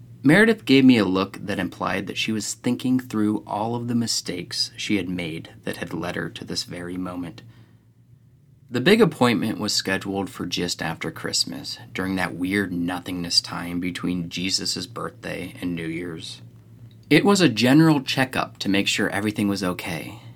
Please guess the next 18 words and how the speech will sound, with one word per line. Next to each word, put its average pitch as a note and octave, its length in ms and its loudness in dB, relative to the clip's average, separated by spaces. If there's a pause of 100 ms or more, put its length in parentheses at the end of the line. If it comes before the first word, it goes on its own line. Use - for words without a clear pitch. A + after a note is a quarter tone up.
(120)
but - 160 -2
the - 80 -2
big B2+ 420 0
ticket C3 280 2
event G2+ 420 -2 (100)
was G2+ 220 -4
the G#2+ 140 2
ultrasound. - 800 -6 (500)
We'd A2+ 180 -2
get F#3+ 180 4
the - 60 -2
first - 480 -2
real-life A#2 680 0
pictures A2 460 -4
of F2+ 120 -6
our D#2 120 -6
little F2+ 240 -6
buddy. E2 440 -8